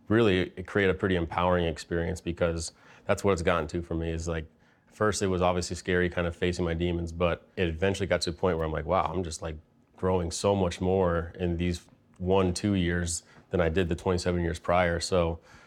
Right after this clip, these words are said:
I don't think it, it needed to take what I did to help me learn the lessons that I, that I've learned so far.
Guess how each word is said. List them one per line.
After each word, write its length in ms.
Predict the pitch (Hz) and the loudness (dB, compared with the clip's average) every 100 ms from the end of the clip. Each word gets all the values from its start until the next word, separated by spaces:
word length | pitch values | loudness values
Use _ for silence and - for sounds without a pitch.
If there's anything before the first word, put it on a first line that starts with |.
| - _ | -20 _
I 80 | 87 | 0
don't 280 | 85 92 85 | 2 2 2
think 200 | 90 82 | 0 0
it, 160 | - _ | -4 _
it 180 | - 85 - - - - | -8 -8 -8 -20 -14 0
needed 320 | 92 90 87 | 2 2 0
to 100 | 87 | -2
take 300 | - 90 87 | -2 -2 0
what 160 | 87 | 0
I 100 | 82 | 2
did 400 | 85 87 85 80 - | 0 0 0 -2 -6
to 100 | 85 | -6
help 220 | 76 92 92 | -2 -2 0
me 100 | 90 | 0
learn 200 | 85 85 | 0 0
the 80 | |
lessons 340 | 82 82 - 82 | 0 -2 -4 -6
that 80 | 82 | -4
I, 100 | 85 76 90 | -4 -6 -4
that 120 | 85 | -2
I've 180 | 82 82 | -2 -2
learned 180 | 82 | -4
so 160 | 82 82 | -2 -4
far. 320 | - 76 80 | -2 -2 -2